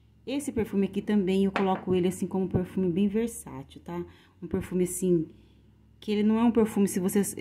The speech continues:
Ele é um pouco, assim, atalcado, sim, tá, gente? Mas é um perfume que você consegue usar ele, sim, em N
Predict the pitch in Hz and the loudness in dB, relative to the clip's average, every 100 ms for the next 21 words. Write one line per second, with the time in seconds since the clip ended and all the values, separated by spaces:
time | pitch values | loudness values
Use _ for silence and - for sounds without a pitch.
0 | - - 214 302 320 320 302 302 240 - | -6 0 4 6 4 2 0 0 -2 2
1 | 240 240 247 247 247 233 269 - 175 165 | 2 4 0 -2 0 0 0 -2 0 0
2 | 196 202 190 180 185 - 214 214 214 220 | 0 2 2 2 0 2 2 4 4 2
3 | 214 208 220 233 226 220 214 - 202 214 | 4 0 2 2 2 2 -2 -2 -4 -2
4 | 202 208 208 226 - 214 202 - 202 226 | 2 4 4 2 0 2 2 0 2 4
5 | 240 - - _ _ - 220 247 | 2 0 -10 _ _ -4 2 4